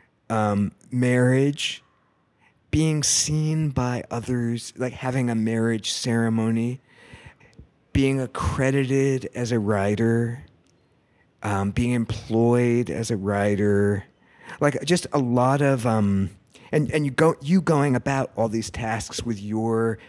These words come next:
brand of unusual levels of skill, attentiveness,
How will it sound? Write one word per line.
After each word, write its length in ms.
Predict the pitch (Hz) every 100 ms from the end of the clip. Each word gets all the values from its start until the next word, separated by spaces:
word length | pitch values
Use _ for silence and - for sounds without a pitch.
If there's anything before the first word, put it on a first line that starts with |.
| -
brand 340 | 113 110 107 110
of 80 |
unusual 1000 | 107 107 110 117 139 147 123 107 98 90 - - - _
levels 400 | 117 110 110 -
of 100 | 98
skill, 600 | - - 120 117 110 104 -
attentiveness, 840 | - - 123 123 101 104 98